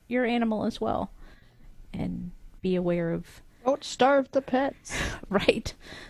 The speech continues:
Speaker 1: They don't like that.
Speaker 2: No, they really
Speaker 1: Um,
Speaker 2: don't. <laughs>
Speaker 1: you know, having
Speaker 2: They're like us. They don't like to be starved.
Speaker 1: No.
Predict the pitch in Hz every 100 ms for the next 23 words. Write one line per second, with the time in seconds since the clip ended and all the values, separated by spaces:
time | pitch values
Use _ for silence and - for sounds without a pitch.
0 | - 202 214 247 269 214 254 - - -
1 | - - - - 196 233 262 190 190 190
2 | 254 294 220 196 185 214 160 175 - -
3 | 208 - 214 - - 180 160 160 - 185
4 | 202 220 226 262 208 214 156 - - -
5 | - - - - 180 190 185 185 180 170
6 | - 151 151 - - - _ - 156 151